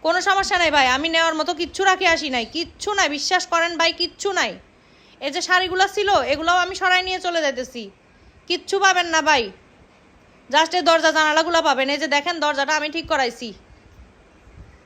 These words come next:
এই যে দরজাটা ঠিক করে গেছে। দেখেন একটা জিনিস, মানে, কিভাবে ছিল আর সেটাকে কি করছেন, আর ওটা ঠিক করার পরে কি হয় দেখেন।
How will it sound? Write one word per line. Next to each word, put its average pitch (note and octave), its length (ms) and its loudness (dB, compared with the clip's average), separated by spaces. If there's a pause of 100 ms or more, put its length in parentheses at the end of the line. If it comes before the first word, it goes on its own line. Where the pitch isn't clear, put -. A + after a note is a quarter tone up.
(1000)
এই B3+ 120 -8
যে D4 100 -6
দরজাটা D#4 520 2
ঠিক D#4+ 200 -6
করে D#4 200 2
গেছে। C#4 300 -2
দেখেন C4+ 340 -2
একটা C#4 280 -2
জিনিস, F#4 560 -8 (120)
মানে, E4 480 -4 (100)
কিভাবে E4+ 480 -2
ছিল F4+ 220 -2
আর C4 320 2
সেটাকে D4 380 -6
কি D#4 180 -10
করছেন, D4 500 -6 (480)
আর C4 200 2
ওটা D4 180 2
ঠিক E4 200 -6
করার D#4+ 220 2
পরে E4 160 2
কি D4+ 200 -4
হয় C#4+ 160 2
দেখেন। A3 360 -4